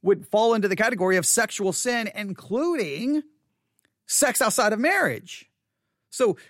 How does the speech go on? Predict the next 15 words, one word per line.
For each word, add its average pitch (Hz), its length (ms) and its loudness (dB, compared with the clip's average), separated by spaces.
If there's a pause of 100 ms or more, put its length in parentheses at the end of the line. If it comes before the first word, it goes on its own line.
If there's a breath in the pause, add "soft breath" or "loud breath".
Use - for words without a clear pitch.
not 302 160 4
only 381 240 0
do 240 120 -2
you 247 160 0
have, 202 540 0 (120)
<laughs> - 460 -10
not 294 100 4
only 359 180 4
do 392 60 4
you 311 140 4
have 226 220 0
the 196 100 0
seven 277 460 -2
deadly 233 300 0
sins 233 320 -2